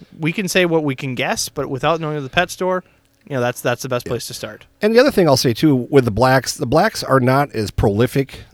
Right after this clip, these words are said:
Speaker 2: as the blues or silvers, just for the fact that, that blacks have been so inbred over the years that they just don't produce the same amount. And so that's why they demand a little bit higher price, because,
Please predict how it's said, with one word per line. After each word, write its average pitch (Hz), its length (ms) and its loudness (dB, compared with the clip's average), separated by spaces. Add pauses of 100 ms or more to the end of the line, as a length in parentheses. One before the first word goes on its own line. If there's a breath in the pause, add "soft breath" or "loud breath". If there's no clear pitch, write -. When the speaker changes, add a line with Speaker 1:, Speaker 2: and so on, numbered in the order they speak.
(140)
Speaker 2:
as 110 440 -2 (300)
the 110 300 -2
blues 117 360 2
or 110 100 -4
silvers, 120 580 0 (160)
just 175 180 2
for - 100 -4
the 147 80 4
fact 131 340 2
that, 120 180 -2
that 117 160 -2
blacks 131 300 2
have 110 100 0
been 113 240 2
so 135 160 0
inbred 127 200 4
over 113 140 4
the 104 100 -2
years 113 300 2
that 107 220 -6
they 117 160 0
just 123 160 -4
don't 127 120 0
produce 117 300 -2
the 95 100 -6
same 113 320 -2
amount. 101 460 -4
And 120 140 -4
so - 80 -4
that's 139 200 2
why 151 80 2
they 123 120 0
demand 120 240 -2
a - 20 -2
little 110 140 -2
bit 104 100 -6
higher 98 260 -4
price, 127 460 0
because, 104 460 -4